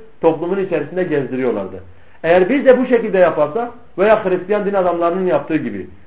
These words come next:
yani işte Allah zina yapanı taşlayın diyordu. Onlar diyordu zina yapanı taşlayanın günahsız olması lazım. E bizden de hiç kimse günahsız olmadığından dolayı biz ne yapamayız? Biz bunu taşlayamayız diyorlardı. Bu şey, zinayı kabul ediyorlardı hükmünü. Fakat hudutlarını ne yapıyorlardı? Hudutlarını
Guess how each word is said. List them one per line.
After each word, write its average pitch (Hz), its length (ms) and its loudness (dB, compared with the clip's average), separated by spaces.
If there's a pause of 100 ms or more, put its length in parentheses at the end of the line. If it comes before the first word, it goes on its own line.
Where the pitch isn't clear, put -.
(140)
yani 165 260 0
işte 170 320 0 (840)
Allah 160 320 4
zina 160 140 0
yapanı 156 360 0
taşlayın 156 420 -4
diyordu. 147 340 -4 (260)
Onlar 165 280 0
diyordu 180 200 2
zina 151 220 -4
yapanı 175 360 -2
taşlayanın 160 560 -4
günahsız 139 380 -6
olması 113 400 -4
lazım. 92 240 -10 (440)
E 139 100 -8
bizden 147 260 -2
de 165 140 -2
hiç - 60 -10
kimse 175 200 -6
günahsız 143 380 -6
olmadığından 151 600 -4
dolayı 143 320 -2 (280)
biz 151 120 -4
ne 165 80 -2
yapamayız? 151 440 -2
Biz 151 160 -10
bunu 170 260 -6 (220)
taşlayamayız 139 600 -2
diyorlardı. 107 440 -4 (260)
Bu 190 100 0
şey, 202 140 0 (180)
zinayı 156 320 0
kabul 202 220 4
ediyorlardı 196 520 6
hükmünü. 143 360 -8 (280)
Fakat 202 320 0
hudutlarını 160 500 0
ne 190 40 0
yapıyorlardı? 160 520 -2
Hudutlarını 131 640 -6